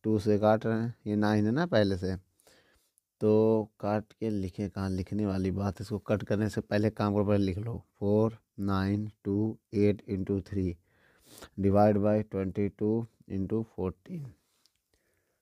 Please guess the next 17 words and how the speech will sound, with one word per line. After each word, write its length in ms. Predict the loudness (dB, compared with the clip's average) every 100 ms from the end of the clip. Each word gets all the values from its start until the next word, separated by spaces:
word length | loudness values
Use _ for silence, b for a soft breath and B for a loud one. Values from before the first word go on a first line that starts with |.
| _
ठीक 160 | -2 0
है। 140 | 0 -2 _ _ _
आइए 320 | -2 2 4 4
एक 140 | 0
स्टेप 220 | -2 -4
को 140 | -2 -2
और 140 | -2
सॉल्व 240 | -2 -2 -2
कर 120 | -4
लेते 280 | -4 -4 -6
हैं, 120 | -8 -12 -4
तब 140 | -2
इसको 220 | -2 -6 -4
हम, 180 | -4 -6 _ _ _ _ _ _ _ _ _ _ _ _ _ _ _ b b b b b -2
देखिए, 380 | 0 2 0 -2 b b b b _ _ _
ए, 320 | -2 0 0
अब 220 | 0 -4